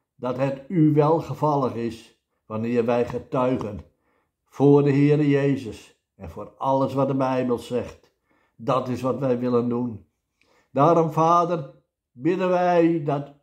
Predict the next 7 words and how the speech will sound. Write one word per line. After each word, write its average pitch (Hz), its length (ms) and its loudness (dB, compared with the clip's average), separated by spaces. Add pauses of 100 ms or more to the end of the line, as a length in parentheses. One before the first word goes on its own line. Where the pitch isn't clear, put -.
(260)
u 170 320 -6
ons 127 720 -2
trouw 160 520 4
houdt 127 640 -6 (480)
in 101 200 -10
deze 131 400 2
onderneming 127 1000 -4